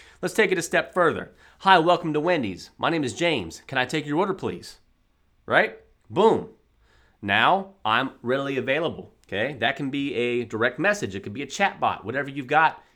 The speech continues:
enabled on your side. It can be a lead generation, uh, caption, uh, excuse, excuse me, capturing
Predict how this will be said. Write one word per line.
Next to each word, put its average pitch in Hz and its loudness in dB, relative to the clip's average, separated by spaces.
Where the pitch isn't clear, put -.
enabled 143 -2
on 131 0
your 139 -4
side. 143 -2
It 120 -10
can 120 -6
be 123 -6
a 123 -4
lead 151 -6
generation, 143 -6
uh, 113 -4
caption, 170 -4
uh, 110 -4
excuse, 147 -8
excuse 185 -6
me, 110 -6
capturing 151 0